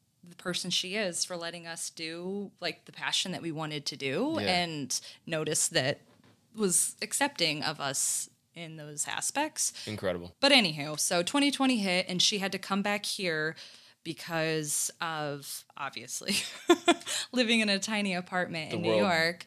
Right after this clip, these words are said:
Speaker 2: shut down.
Speaker 1: And the world shut down. So she was still working remotely, and we had kinda just been spitballing ideas. We'd always wanted to do something together, but our paths never,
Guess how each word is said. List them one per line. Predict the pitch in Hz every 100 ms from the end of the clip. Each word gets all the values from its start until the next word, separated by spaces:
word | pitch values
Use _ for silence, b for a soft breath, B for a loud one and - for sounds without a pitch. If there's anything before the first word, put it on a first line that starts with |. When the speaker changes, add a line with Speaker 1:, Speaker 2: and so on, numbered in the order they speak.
| -
Speaker 2:
shut | - 202 180
down. | 180 185
Speaker 1:
And | 196
the |
world | 208 196
shut | - 156
down. | 156 147 156 -
So | - 233 208
she | -
was | 269 269
still | 233
working | 208 208 208
remotely, | 202 165 - 190 233 233 -
and | 190 180 175 170 170
we | - 180
had | 180
kinda | - 170 175
just | 156 160 -
been | 165 160 156 151 - _ -
spitballing | - - - 240 233 233 226 226 220
ideas. | 214 185 170 175 175
We'd | 196 185
always | 208 208 -
wanted | 156 151 170 170
to | 202
do | 220
something | 214 233 233 240
together, | 240 233 233 240 233
but | 226 180
our | 175
paths | - 170 175 -
never, | 175 156 160 160 151